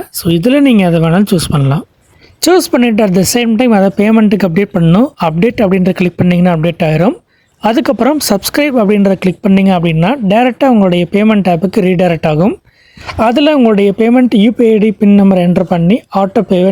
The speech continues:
நீங்க சப்ஸ்கிரைப் பண்ணிடுங்க. So கம்ப்ளீட் பண்ணதும் பாத்தீங்கன்னா உங்களுடைய அக்கௌண்ட்லேருந்து ஒரு டூ ருப்பீஸ் எடுத்துப்பாங்க. ப்ராசஸ் கம்ப்ளீட் ஆனதும் மெயில் வந்துடும். At the same time YouTube-லையுமே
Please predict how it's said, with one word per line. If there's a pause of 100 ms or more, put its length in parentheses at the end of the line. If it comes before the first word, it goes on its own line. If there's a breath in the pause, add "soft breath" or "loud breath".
நீங்க
சப்ஸ்கிரைப்
பண்ணிடுங்க. (640 soft breath)
So (160)
கம்ப்ளீட்
பண்ணதும்
பாத்தீங்கன்னா
உங்களுடைய
அக்கௌண்ட்லேருந்து
ஒரு
டூ
ருப்பீஸ்
எடுத்துப்பாங்க. (580 soft breath)
ப்ராசஸ் (100)
கம்ப்ளீட்
ஆனதும்
மெயில்
வந்துடும்.
At
the
same
time (120)
YouTube-லையுமே